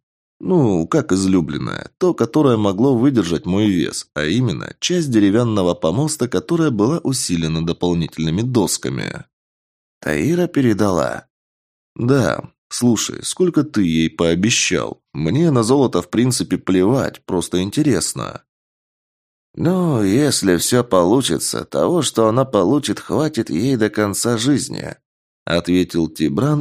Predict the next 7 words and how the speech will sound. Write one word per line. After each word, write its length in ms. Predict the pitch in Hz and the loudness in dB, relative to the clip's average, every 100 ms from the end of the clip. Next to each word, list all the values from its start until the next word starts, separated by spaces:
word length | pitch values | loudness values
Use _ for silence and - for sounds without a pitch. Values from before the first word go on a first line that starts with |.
| - | -2
и 100 | 185 | 0
на 140 | 170 | 2
его 280 | 143 120 107 | 2 2 4
лице 380 | 113 87 - 170 | 2 0 -2 -2
появилась 640 | 160 160 120 90 85 82 | 0 2 2 2 0 0
лукавая 600 | 98 95 82 73 71 73 | -2 -2 -2 -2 -2 -4
улыбка. 840 | - 131 123 90 - - 62 50 | -2 0 2 2 -2 -10 -8 -10